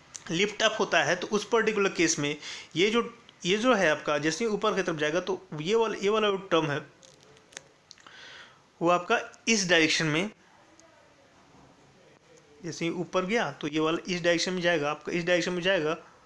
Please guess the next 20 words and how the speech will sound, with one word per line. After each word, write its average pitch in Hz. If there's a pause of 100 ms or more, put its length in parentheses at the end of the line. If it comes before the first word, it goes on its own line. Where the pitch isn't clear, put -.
(2750)
तो 156
ये 170
चीज़ 190
क्या 180
हो 175
जाएगा, 185 (280)
क्लोज 143
हो 135
जाएगा। 135 (240)
जैसे 180
इस 175
डायरेक्शन 165
में 170
जाएगा 170
तो -
ये 156
चीज़ 202 (120)
क्लोज 135
हो 135
जाएगा। -